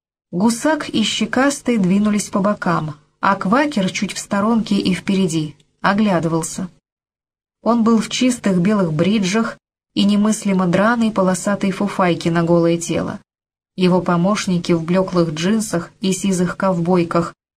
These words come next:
выглядели рядом с командиром тускло. Через мост не пошли, а повернули вдоль лога,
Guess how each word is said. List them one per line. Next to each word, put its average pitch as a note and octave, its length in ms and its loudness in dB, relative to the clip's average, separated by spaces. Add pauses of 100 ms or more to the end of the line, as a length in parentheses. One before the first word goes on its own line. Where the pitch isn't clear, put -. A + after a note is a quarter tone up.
(120)
выглядели F3+ 640 2
рядом E3+ 260 0
с D#3+ 100 -8
командиром E3+ 600 0
тускло. - 640 -8 (1040)
Через A3+ 320 2
мост C#4+ 300 0
не G3+ 100 0
пошли, E3+ 560 -2 (320)
а F#3 100 2
повернули F#3 540 2
вдоль F3+ 360 2
лога, E3+ 460 0